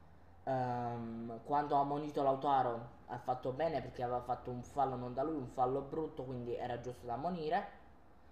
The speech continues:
E n-, non sbaglia neanche sul rigore non fischiato per il contatto Pessina Dumfries in area biancorossa, perché sinceramente quello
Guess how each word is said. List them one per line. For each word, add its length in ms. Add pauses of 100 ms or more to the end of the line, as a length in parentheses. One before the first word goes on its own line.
(880)
E 480
n-, 400
non 180
sbaglia 540
neanche 460
sul 180
rigore 400
non 380
fischiato 580
per 100
il 80
contatto 380
Pessina 480
Dumfries 600
in 140
area 200
biancorossa, 560
perché 200
sinceramente 580
quello 280